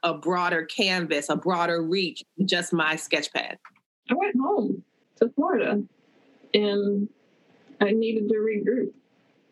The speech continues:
Speaker 2: And I, I started working down there doing H R at Starwood. And
Speaker 1: That's great. Starwood,
Speaker 2: Yeah.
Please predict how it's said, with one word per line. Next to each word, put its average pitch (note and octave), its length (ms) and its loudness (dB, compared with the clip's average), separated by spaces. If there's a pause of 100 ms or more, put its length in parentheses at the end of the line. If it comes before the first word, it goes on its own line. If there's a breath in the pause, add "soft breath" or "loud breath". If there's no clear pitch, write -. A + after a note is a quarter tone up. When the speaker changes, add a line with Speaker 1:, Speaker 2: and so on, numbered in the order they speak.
(460)
Speaker 2:
And A3 100 4
I, F#3 340 -4
I F#3 100 0
started F#3 400 0
working F#3+ 300 0
down F3+ 280 0
there G#3 200 2
doing A3 320 0
H G#3 300 -2
R G3+ 140 2 (260)
at - 120 -8
Starwood. G3 520 0 (220)
And - 180 0 (180)
Speaker 1:
That's - 180 -8
great. G4 520 -2 (220 loud breath)
Starwood, D4+ 440 2
Speaker 2:
Yeah. - 60 -2